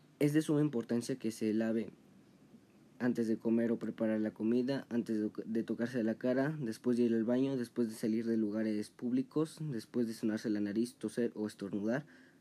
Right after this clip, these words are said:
después de manipular su mascarilla. Ojo con esto. Este es uno de los temas más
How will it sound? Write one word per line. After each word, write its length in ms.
después 380
de 60
manipular 500
su 100
mascarilla. 680
Ojo 280
con 160
esto. 260
Este 240
es 100
uno 160
de 80
los 200
temas 540
más 840